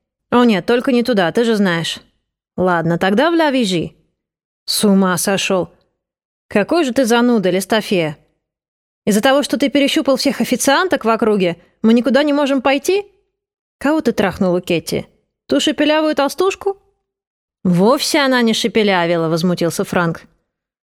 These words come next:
"Ну да, когда напивалась, говорила нормально, а трезво еще как шепелявила, точно тебе говорю.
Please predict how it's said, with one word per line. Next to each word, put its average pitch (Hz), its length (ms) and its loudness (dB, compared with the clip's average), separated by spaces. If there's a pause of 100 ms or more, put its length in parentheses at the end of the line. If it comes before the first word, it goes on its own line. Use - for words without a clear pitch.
"Ну 311 180 2
да, 240 200 2
когда 247 260 0
напивалась, 277 580 0
говорила 240 440 0
нормально, 190 640 0
а 185 40 -2
трезво 247 380 0
еще 220 260 -2
как 254 200 -2
шепелявила, 196 640 0
точно 202 320 -2
тебе 196 200 -2
говорю. 175 400 -2